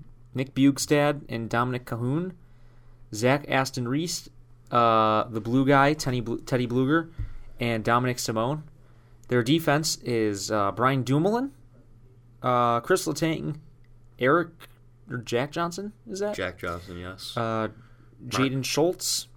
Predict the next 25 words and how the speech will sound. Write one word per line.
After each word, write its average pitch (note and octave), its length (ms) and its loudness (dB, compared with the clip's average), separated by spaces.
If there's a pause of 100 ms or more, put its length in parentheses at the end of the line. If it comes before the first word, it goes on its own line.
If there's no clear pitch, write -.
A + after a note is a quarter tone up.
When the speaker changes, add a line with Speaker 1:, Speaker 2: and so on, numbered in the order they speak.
Speaker 2:
Justin - 300 -6
Schultz. - 360 -20 (120)
Speaker 1:
Justin A2+ 360 -2
Schultz. - 260 -10 (200)
I F2 120 -6
Speaker 2:
Marcus A2 220 -4
Speaker 1:
get - 20 -
him G#2+ 140 -8
Speaker 2:
Pettersson, G#2+ 300 -2
Speaker 1:
Schwartz A2+ 300 -4
mixed - 260 -12
up. G2 100 -2
Speaker 2:
Erik G#2+ 260 -8
Goodbranson. F2+ 680 -10 (600)
Speaker 1:
Yep. D3 240 -4 (140)
Speaker 2:
They G#2+ 80 -10
have G2 140 -10
three A2+ 440 -12
defensemen G2+ 640 -8
as E2+ 120 -12
their F2 120 -6
extras. E2+ 460 -12
Speaker 1:
Chad D3 400 -4
Speaker 2:
Interesting. D3+ 60 -4 (160)
Speaker 1:
Ruhwedel. G#2 280 0